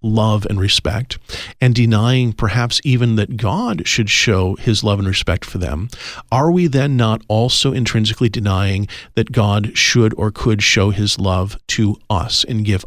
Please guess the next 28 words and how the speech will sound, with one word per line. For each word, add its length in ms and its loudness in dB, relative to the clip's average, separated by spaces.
us 280 0
his 200 -2
salvation? 640 -4
But 160 0
that's 300 0
not 220 0
the 80 -2
way 120 0
it 100 -2
works. 440 -4
God 460 0
shows 400 4
his 220 0
love. 360 -2
God 380 -2
gives 320 0
his 220 2
salvation, 600 0
offers 420 0
that 180 -2
salvation 720 0
to 440 2
all. 520 0
And 280 0
we 320 2
have 360 -2
no 680 2
place 360 2